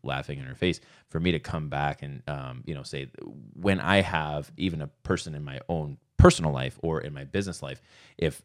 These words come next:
emotion starts to come into it, they're crying or they're upset or whatever, I'm, I am completely unfazed by it. Not because I don't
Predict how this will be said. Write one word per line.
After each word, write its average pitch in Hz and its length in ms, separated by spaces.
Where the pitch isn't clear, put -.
emotion 82 400
starts 80 220
to 73 60
come 80 180
into 80 180
it, - 60
they're 73 80
crying 71 520
or 71 60
they're 69 140
upset 78 340
or 76 60
whatever, 67 320
I'm, 69 160
I 87 140
am 76 180
completely 82 640
unfazed 80 600
by 65 180
it. 64 200
Not 156 140
because - 240
I 65 80
don't 65 240